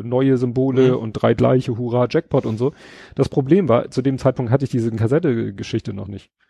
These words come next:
Speaker 2: <laughs>
Speaker 1: Das heißt, irgendwann musste ich dann schweren Herzens den Ausschalter betätigen und
Speaker 2: Ja.
Speaker 1: dann war das Ding weg.
Speaker 2: <laughs> Das ist bitter.
Speaker 1: Ne? Weil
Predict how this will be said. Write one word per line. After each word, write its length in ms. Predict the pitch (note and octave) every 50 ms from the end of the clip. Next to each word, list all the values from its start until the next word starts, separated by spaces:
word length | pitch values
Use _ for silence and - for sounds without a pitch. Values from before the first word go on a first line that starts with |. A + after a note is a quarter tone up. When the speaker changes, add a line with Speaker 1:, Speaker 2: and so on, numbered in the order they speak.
| _ -
Speaker 2:
<laughs> 80 | C3+ - - - - - - _ - - - _ _ - - _
Speaker 1:
Das 180 | - B2 G#2+
heißt, 240 | B2+ C#3 C#3+ C#3+ -
irgendwann 340 | D3 D3+ D3+ D3+ D3 D3 C#3+
musste 220 | C#3+ C#3+ - -
ich 60 | C#3 -
dann 160 | D#3 C#3 C3
schweren 260 | - D3+ D3 C#3+ C#3
Herzens 500 | B2+ A#2 C3+ C3+ C3+ - - C3 B2+ -
den 140 | - C3 B2+
Ausschalter 540 | A#2+ C#3 D#3+ - - B2+ A#2 A2+ - B2 G#2
betätigen 480 | G#2+ G#2+ - - A#2 G#2+ G#2 A2+ B2+
und 80 | B2+ C3+
Speaker 2:
Ja. 60 | B2+
Speaker 1:
dann 100 | C3 A#2
war 100 | G#2+ G2+
das 140 | G#2 - -
Ding 200 | - C3+ B2 A2
weg. 300 | A#2+ A2 - - - - _ _ -
Speaker 2:
<laughs> 720 | D3 C#3+ - - - - - - - F3+ E3 - _ -
Das 200 | C#3 B2+ C3+ -
ist 200 | - - - -
bitter. 380 | - C3 - - A#2 G2+ F#2 - _ -
Speaker 1:
Ne? 140 | G#2+ B2 D#3 -
Weil 160 | - B2 A#2